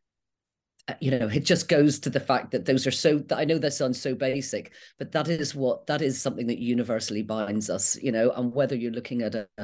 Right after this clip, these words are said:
you know, somebody who's, who's living in, in Derry, or whether they're in Darfur, or whether they're in Hong Kong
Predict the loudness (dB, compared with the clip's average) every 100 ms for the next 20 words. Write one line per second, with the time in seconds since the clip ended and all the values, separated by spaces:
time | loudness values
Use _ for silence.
0 | -12 -18 -20 -20 -20 _ -2 0 2 0
1 | 0 0 -2 -2 -4 -6 -4 -2 0 -2
2 | 0 -2 -2 -2 2 0 -2 -12 _ -4
3 | -2 -4 -6 -12 _ -8 0 2 2 2
4 | 0 -2 -4 -2 -2 0 -2 -2 -2 0
5 | -2 0 -2 -2 -2 0 2 2 0 0
6 | -2 -2 0 -2 -2 -2 -2 -2 -4 -4
7 | -4 -4 -2 0 0 -2 -4 -4 -4 -2
8 | 0 -2